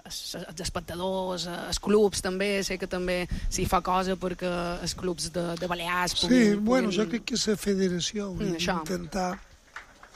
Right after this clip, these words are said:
Speaker 2: eh, eh, evidentment, el pro-, el problema, eh, és molt simple. Aviam, aquí un senyor ve aquí a fer un torneig,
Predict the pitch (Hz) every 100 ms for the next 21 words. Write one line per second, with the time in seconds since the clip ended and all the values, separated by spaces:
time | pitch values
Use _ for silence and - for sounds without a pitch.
0 | - - - - - 185 175 170 - 165
1 | - 180 170 165 170 165 170 175 185 -
2 | - - - - - - - - - -
3 | - - - 381 - 311 - - - -
4 | - - - 208 214 240 240 240 233 226
5 | 247 208 - 202 180 175 - 170 151 -
6 | 156 170 165 - - 220 - 185 - 208
7 | 208 196 185 - 190 180 170 170 196 202
8 | 202 - 185 180 185 156 185 165 185 220